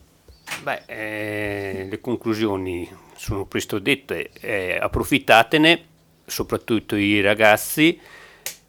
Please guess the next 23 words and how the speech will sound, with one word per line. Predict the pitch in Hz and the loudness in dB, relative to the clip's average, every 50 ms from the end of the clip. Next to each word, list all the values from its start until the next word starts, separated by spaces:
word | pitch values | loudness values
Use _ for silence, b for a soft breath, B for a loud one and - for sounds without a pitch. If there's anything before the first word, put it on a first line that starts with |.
| _ _ | _ _
sono | _ - - - - 127 117 110 | _ -10 0 4 4 4 4 4
seguiti, | - - 135 110 104 113 113 113 - - - 123 | 2 2 0 2 2 2 0 0 0 -2 -2 -2
quindi | - - 123 117 107 110 | 0 0 -2 0 0 0
i | 104 | 0
genitori | 101 113 107 107 104 - - - 113 107 110 110 104 107 104 104 - | 0 0 0 0 0 -2 -2 -2 0 0 2 2 2 0 0 -2 -4
non | - 107 107 101 | -4 -4 -4 -4
terminano | - - 110 101 104 107 104 98 101 95 92 95 90 90 90 90 90 85 85 82 85 82 85 85 82 | -2 -2 -2 -2 0 0 0 0 0 0 0 0 0 0 0 -2 -2 -2 -2 -2 -2 -4 -4 -4 -4
nulla, | - 117 110 107 110 110 120 143 185 185 - - _ - - - | -2 0 2 2 2 4 2 2 0 0 -4 -10 _ -20 -20 -18
eh, | - - 110 95 92 92 92 92 90 90 90 87 | -14 -10 -8 -8 -6 -6 -6 -6 -6 -6 -8 -8
s-, | - - - - - - - - - _ _ _ | -10 -12 -14 -16 -18 -20 -20 -20 -20 _ _ _
l'organizzazione | - - 113 104 101 107 107 98 92 98 - - - 123 110 107 98 98 | -6 -4 -4 -2 -2 -2 -4 -4 -4 -6 -4 -2 0 0 2 2 0 -2
è | 95 | -4
ormai | 90 87 92 101 101 98 95 90 87 82 | -4 -4 -2 -2 0 0 0 -2 -4 -6
consolidata | - - - - - - 101 92 107 113 110 110 101 98 - 104 - - 143 139 | -6 -8 -8 -8 -6 -6 -4 -2 -2 -2 0 2 2 2 2 2 0 0 0 0
da, | 127 104 80 78 82 87 90 90 | 0 -2 -4 -4 -6 -8 -8 -6
da | 90 87 | -6 -8
più | - - - 117 98 | -6 -2 0 0 0
anni | 90 87 92 104 110 120 135 143 139 - | 0 0 0 0 0 2 2 2 2 0
e | - - 85 87 85 - - - - - - - - - - | -2 -4 -4 -4 -4 -4 -4 -6 -6 -8 -10 -10 -10 -12 -12
quindi | - - 104 101 104 | -10 -8 -8 -8 -6
possono | - - 95 - - 101 87 | -4 -4 -4 -4 -4 -8 -6
andare | 92 92 87 87 87 - - _ _ _ _ _ _ | -6 -6 -6 -6 -8 -16 -20 _ _ _ _ _ _
tranquillamente | - 98 90 - - - 98 90 90 90 82 95 95 95 92 90 - - 80 80 78 | -8 -8 -4 -2 0 0 0 0 0 0 0 2 0 0 -2 -2 -4 -4 -4 -4 -6